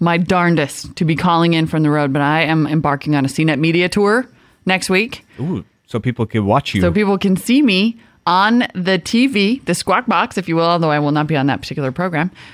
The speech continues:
Speaker 1: uh, on Monday, December twelfth, for our Bostonites, and I know there are some.
Speaker 2: Hey, boys in Boston can watch you.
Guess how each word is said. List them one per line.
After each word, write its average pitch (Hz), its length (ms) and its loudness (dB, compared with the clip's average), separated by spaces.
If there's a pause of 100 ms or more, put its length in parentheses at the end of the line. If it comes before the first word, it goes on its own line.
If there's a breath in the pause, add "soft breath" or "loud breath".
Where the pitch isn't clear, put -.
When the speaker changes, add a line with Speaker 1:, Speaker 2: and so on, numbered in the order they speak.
(140 loud breath)
Speaker 1:
uh, 170 460 2 (240)
on 185 420 0
Monday, 170 760 0
December 170 360 -2
twelfth, 165 600 -2 (260)
for 160 240 0
our 147 220 0
Bostonites, 156 680 -2
and 170 100 0
I 143 60 0
know 139 200 0
there 143 120 0
are 196 160 0
some. 180 220 -2
Speaker 2:
Hey, 214 160 2
boys 143 260 2
in 143 60 2
Boston 170 300 0
can 151 100 -2
watch 143 240 0
you. 139 80 -2